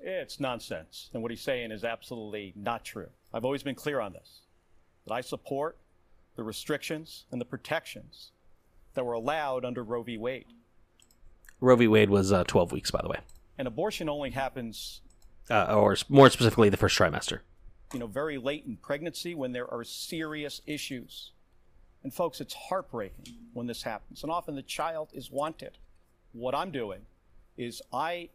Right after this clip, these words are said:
Speaker 1: am protecting your constitutional rights that you have lost.
Speaker 2: <laughs> Uh,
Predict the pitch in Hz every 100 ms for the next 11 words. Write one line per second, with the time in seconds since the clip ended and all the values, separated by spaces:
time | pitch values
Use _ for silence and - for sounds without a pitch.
0 | - 117 - 107 - 165 170 - 175 175
1 | 160 110 104 - - 151 - 156 - 139
2 | - 95 90 95 180 240 - - - _
3 | - - _ - 110 113 107 87 90 104
4 | 143 233 - - - 960 960 932 932 -
5 | - - - - - - 302 254 226 -
6 | 233 - - 180 170 143 110 - - -
7 | 151 175 180 180 175 170 160 160 160 156
8 | 135 107